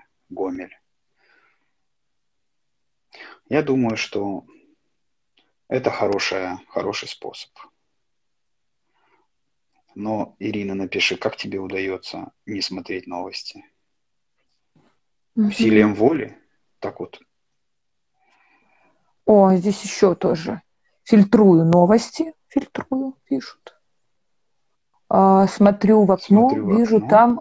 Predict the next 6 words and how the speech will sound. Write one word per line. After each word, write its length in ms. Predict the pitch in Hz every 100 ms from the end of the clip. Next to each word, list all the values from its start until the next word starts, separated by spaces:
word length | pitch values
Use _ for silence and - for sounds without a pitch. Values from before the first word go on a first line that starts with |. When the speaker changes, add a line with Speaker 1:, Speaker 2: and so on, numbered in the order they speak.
| -
Speaker 2:
отсутствие 720 | 208 202 - 269 - - 220
войны, 640 | 196 214 214 220 294 349 320 _ _ _ _ -
забочусь 600 | 185 185 233 247 220 -
о 60 |
себе». 480 | 202 - 175 160 160 -
Вот. 420 | 208 - - -